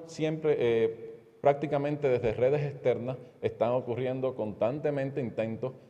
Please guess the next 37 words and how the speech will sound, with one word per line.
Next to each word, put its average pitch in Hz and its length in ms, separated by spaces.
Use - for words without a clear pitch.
de 110 160
inyecciones 117 560
S 98 260
Q 85 200
L. 80 100
Pero 135 160
aquí 139 180
con 135 180
ayuda 117 300
de 110 80
los, 101 140
eh, 92 140
de 92 120
los 117 140
firewalls, 123 560
de 92 80
los 98 100
detectores 95 480
de 113 80
intrusos, 113 460
se 101 120
puede 110 320
minimizar 107 600
bastante 101 540
esta 95 300
situación. 85 480
A 104 120
modo 131 260
de 147 100
conclusión, 143 600
eh, 98 300
pudiera 107 380
comentar 131 500
que 101 80
hasta 120 200
la 135 100
fecha 110 380